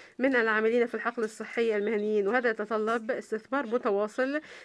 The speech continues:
في مؤسسات البحث والتعليم العالي وفي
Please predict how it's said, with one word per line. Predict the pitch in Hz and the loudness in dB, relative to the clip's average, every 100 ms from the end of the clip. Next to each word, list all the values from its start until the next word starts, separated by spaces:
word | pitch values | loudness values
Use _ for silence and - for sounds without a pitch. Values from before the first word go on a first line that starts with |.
| - | -8
في | 277 254 240 | -2 0 0
مؤسسات | 226 214 226 220 285 262 | 0 -2 -4 -2 -2 0
البحث | 202 185 226 - - | -2 -2 -4 -8 -4
والتعليم | 285 294 240 220 214 208 214 | -2 0 -2 0 -2 0 -2
العالي | 175 180 190 208 226 311 | -2 -2 -2 -4 -4 -4
وفي | 277 240 214 214 | -4 -4 -4 -6